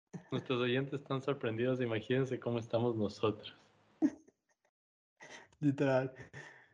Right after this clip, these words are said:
Speaker 2: Eh, lo peor es que sí lo hablamos, solo creo que estaban todos ebrios, no, mentira. Eh, eh, bueno, em,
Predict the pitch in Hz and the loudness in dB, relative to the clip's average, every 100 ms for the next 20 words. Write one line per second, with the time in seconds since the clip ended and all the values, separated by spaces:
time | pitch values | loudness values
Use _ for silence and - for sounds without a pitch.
0 | _ 143 131 127 - - 147 143 180 190 | _ -2 0 0 -4 2 4 6 6 6
1 | 135 135 127 123 127 127 127 - 139 135 | 4 8 8 8 8 6 4 2 2 4
2 | 135 135 143 135 143 - 123 120 123 123 | 2 0 -2 0 -2 2 4 4 4 4
3 | 123 123 120 120 120 120 123 123 - - | 4 2 0 0 2 6 6 6 0 -18
4 | - - - - 131 127 123 123 127 127 | -20 -20 -10 0 4 4 4 4 4 2
5 | - 127 120 123 120 117 - - 110 104 | 2 4 6 6 6 2 -2 0 4 4